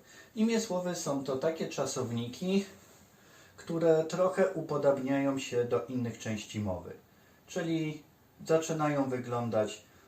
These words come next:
albo tak jak przymiotniki, mowa tutaj o imię słowach przymiotnikowych, albo jak Przysłówki. Mowa tutaj o imiesłowach przysłówkowych. I tutaj uwaga, o ile taki imiesłów na przykład,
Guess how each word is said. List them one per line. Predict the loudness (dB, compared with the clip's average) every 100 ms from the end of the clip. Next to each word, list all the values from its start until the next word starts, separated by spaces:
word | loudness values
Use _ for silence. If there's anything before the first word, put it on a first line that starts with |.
| _ 2
albo | 4 4 2 0
tak | -2 -2
jak | -4
przymiotniki, | -4 -2 0 0 -2 -8 -8 -4 -2 -4 -8 _ -10
mowa | -2 0 0
tutaj | -2 -2 0
o | 0
imię | 0 0 -2
słowach | -2 -4 -4
przymiotnikowych, | -6 -4 0 -2 -2 -6 -4 -4 0 0 -2 -12 -20 -20 -20 -6
albo | 0 2 4
jak | 6 6 4 -10 -20 _ _ _ _ _ _ _ -10
Przysłówki. | -4 -2 -2 -2 -4 -4 -8 -4 -4 -6 -6
Mowa | 0 0
tutaj | 0 0 -2 0
o |
imiesłowach | 0 0 -2 -4 -4 -4
przysłówkowych. | -6 -12 -8 -8 -6 -8 -8 -20 -20 -20 -20 -16 -6
I |
tutaj | -2 2 2 2
uwaga, | 2 4 4 4 -6 -6
o | -2
ile | 0 2 2
taki | 2 -2 -6 -2
imiesłów | 0 2 0 -2 -4 -4
na | -4 -4
przykład, | -4 -8 -4 -4 -4